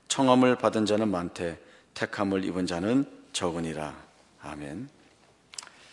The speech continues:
마태복음 이십일 장에 보면, 예수님이 성전에 들어가셔서 가르치실 때 대제사장들과 장로들이 찾아와 묻습니다.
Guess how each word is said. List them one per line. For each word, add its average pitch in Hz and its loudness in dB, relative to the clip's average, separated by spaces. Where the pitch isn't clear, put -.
마태복음 120 6
이십일 117 4
장에 120 8
보면, 110 4
예수님이 117 2
성전에 127 2
들어가셔서 104 2
가르치실 101 -6
때 107 0
대제사장들과 104 2
장로들이 104 -2
찾아와 101 2
묻습니다. 98 -2